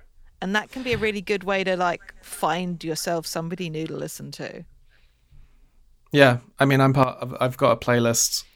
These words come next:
Speaker 2: I subscribe to called Sad Queer Boys Who Must Be Protected, um, which is where I got a few of my songs for my playlists.
Speaker 1: Excellent.
Speaker 2: Um, but also, it's actually a trend with my role-playing group. We all have to make playlists of our characters,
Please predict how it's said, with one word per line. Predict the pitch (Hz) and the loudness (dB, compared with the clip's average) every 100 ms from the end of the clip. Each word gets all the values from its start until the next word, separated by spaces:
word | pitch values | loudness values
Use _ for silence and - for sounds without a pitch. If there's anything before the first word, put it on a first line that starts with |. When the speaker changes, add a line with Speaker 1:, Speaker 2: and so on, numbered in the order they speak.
| - | -2
Speaker 2:
I | 117 113 | 2 4
subscribe | 113 - 117 - 113 110 | 4 2 0 0 0 2
to | 117 | -2
called | - 113 - | 0 -2 0
Sad | 170 170 165 | 2 4 4
Queer | - 135 127 | 2 2 2
Boys | 117 117 117 117 | 4 4 4 2
Who | 110 | 0
Must | 107 - | -2 -4
Be | - | -6
Protected, | 107 - - - - - - - - - - - - - - - | -6 -6 -8 -8 -12 -14 -18 -20 -20 -18 -18 -20 -20 -20 -16 -2
um, | 117 107 101 101 107 - - | 0 2 0 -2 -6 -10 -6
which | 123 123 | -4 -2
is | 117 | 2
where | 113 | 2
I | 104 | 2
got | 123 | 0
a | 117 | -2
few | - 113 | -2 -2
of | |
my | 120 120 | 2 4
songs | 165 143 147 - | 6 6 6 4
for | 139 | 0
my | 143 | -2
playlists. | 123 - 131 160 - - - | 0 4 4 4 2 0 -4
Speaker 1:
Excellent. | 165 - - 165 190 | -6 -10 -14 -8 0
Speaker 2:
Um, | 120 117 117 123 - _ _ _ _ _ - - - - | 2 2 0 -4 -8 _ _ _ _ _ -20 -18 -18 -2
but | 254 | 2
also, | 233 247 214 | 2 4 6
it's | 175 185 | 6 8
actually | 190 - 202 | 6 8 6
a | |
trend | - 160 156 147 | 6 6 4 2
with | 135 139 | -2 2
my | 135 131 127 131 | 4 6 6 4
role-playing | 143 156 151 123 120 | 4 2 0 -4 0
group. | 120 113 - | -2 -2 2
We | 127 | 2
all | 131 | 4
have | 131 - | 2 0
to | |
make | 127 110 - | 0 0 0
playlists | 127 123 110 - | 2 2 0 -2
of | 113 | 0
our | 110 | 0
characters, | - 123 110 - 104 98 - | 2 0 0 -6 -10 -8 -10